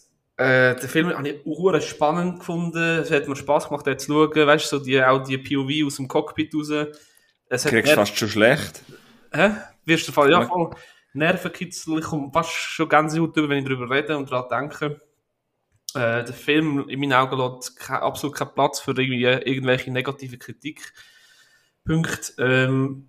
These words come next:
Speaker 1: pff, ja, fantastisch.
Speaker 2: Ja, für mich auch.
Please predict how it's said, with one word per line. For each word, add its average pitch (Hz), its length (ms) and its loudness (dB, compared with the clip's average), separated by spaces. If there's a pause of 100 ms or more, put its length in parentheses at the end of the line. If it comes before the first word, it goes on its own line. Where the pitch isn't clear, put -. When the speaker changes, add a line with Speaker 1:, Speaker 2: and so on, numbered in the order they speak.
Speaker 1:
pff, - 240 -6 (480)
ja, 143 240 0 (300)
fantastisch. 131 640 -6 (2750)
Speaker 2:
Ja, 120 180 6
für 147 120 -2
mich 147 220 6
auch. 156 400 6